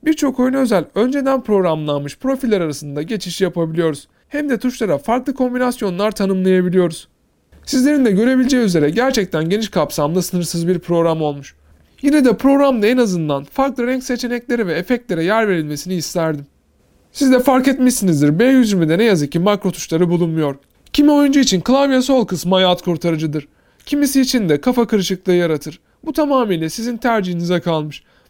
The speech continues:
Bu bağlamda akranı olan Logitech'in G yüz beş modelli klavyesine de göz atabilirsiniz.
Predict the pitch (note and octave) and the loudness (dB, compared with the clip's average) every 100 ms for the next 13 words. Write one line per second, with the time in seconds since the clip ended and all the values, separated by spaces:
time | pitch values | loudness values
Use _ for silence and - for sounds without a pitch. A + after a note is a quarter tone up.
0 | _ - D4+ D#4 C4 G#3 E3 D#3 G3+ C4 | _ -2 2 4 4 2 2 0 0 0
1 | C4 C4+ A#3 F3+ E3 A3+ A3+ G#3 F3 E3 | 2 2 2 2 0 -2 -2 -4 -4 -2
2 | G#3 A3+ A3 G#3+ A#3+ A#3 G#3 E3+ D3 D3 | 0 0 0 0 -2 0 -2 0 0 -2
3 | A#3 B3+ F3 D3 E3 D#3+ F#3 F3+ E3+ F3 | -2 0 0 -4 -4 -2 0 0 -2 -4
4 | E3 E3 D#3+ D#3+ D3 | -2 -2 -4 -8 -12